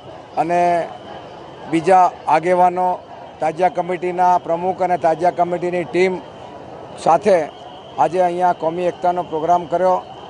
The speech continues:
અને અત્યારે તાજિયાનું જુલુસ ભાગળ ચાર રસ્તેથી પસાર થઈ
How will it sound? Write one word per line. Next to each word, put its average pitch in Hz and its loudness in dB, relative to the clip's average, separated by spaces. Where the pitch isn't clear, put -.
અને 180 2
અત્યારે 180 2
તાજિયાનું 175 2
જુલુસ 180 2
ભાગળ 170 2
ચાર 175 2
રસ્તેથી 175 -4
પસાર 175 2
થઈ 175 0